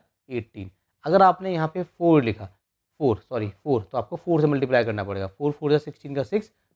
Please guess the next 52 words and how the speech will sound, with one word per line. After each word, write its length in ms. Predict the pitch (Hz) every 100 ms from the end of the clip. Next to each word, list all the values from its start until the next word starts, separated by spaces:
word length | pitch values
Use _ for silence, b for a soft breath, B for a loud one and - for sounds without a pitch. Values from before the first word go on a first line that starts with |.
| _
वन 180 | 123 120
कैरी, 200 | 110 101
फ़ोर 580 | - _ _ 147 147 160
सिक्स 260 | - 131
जा 120 | 131
ट्वेंटी 440 | 143 131 123 147 156
फ़ोर 1000 | - _ _ _ _ _ _ 139 165 220 _ _ _
और 100 | -
वन 200 | 113 170
फ़ाइव, 360 | 196 _ 107 95 - _ _ -
टू 80 | 127
फ़ाइव 220 | - 95
सिक्स, 200 | - 104
देखो 220 | _ 120
सेम 240 | 117 143 123
आ 60 |
गया 120 | 95 110
टू 120 | 110
फ़ाइव 200 | - -
सिक्स। 200 | - - -
इसका 240 | 165 175
मतलब 240 | 147 160
फ़ोर 260 | 170 160 151
से 120 | 135
करना 240 | 101 87 85
है। 100 | - _ _
तो 60 | 156
ये 160 | 139 196
सब 120 | 202
आपको 220 | 185 -
बार 220 | 139 123
बार 120 | 139 160
करके 240 | 139 123
नहीं 120 | 160
देखना 260 | 151 113 104
है, 60 |
आपको 220 | 107 - 139
अपना 180 | 147
माइंड 400 | 139 120 110 131
यूज़ 260 | 117 120 123
करना 260 | 110 98 117
है 60 |
और 60 | -
आपको 180 | - 214
सोचना 300 | - 147 170
है 60 |
कि 120 | 165 196
यार 80 | 196
किस 240 | 190 -
नंबर 160 | 165 160
से 140 | 165
करूँ 220 | 135 160